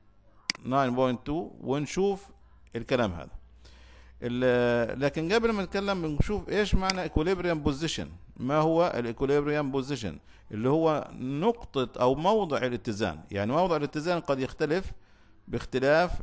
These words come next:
اللي هو درجة الحرارة. موضع الاتزان يختلف، آه، باختلاف درجة الحرارة.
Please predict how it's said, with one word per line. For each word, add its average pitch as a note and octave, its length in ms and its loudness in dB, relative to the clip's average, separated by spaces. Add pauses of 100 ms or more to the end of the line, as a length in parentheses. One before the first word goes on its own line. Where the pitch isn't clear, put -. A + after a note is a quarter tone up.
اللي B2+ 240 -2
هو D3+ 400 2
درجة C3+ 460 -2
الحرارة. A2+ 460 2
موضع C#3 360 0
الاتزان C3+ 680 -4 (480)
يختلف، A2 500 -2 (640)
آه، A2 380 2
باختلاف B2+ 520 0
درجة B2+ 400 -2
الحرارة. B2+ 540 0